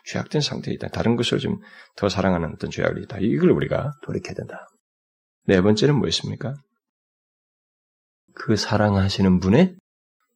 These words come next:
말씀을 듣지 않는 것이었습니다. 그 사랑하시는 분의 말씀을 듣지 않는 것.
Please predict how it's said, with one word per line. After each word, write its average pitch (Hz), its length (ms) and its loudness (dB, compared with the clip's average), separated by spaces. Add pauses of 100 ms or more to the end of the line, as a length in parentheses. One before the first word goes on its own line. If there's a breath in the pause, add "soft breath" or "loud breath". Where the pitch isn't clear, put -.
(100)
말씀을 110 640 -4
듣지 - 280 -8
않는 101 200 -10
것이었습니다. - 540 -12 (1200)
그 - 120 -2
사랑하시는 117 680 0
분의 95 200 -2
말씀을 - 460 -4
듣지 - 240 -8
않는 127 220 -14
것. - 120 -16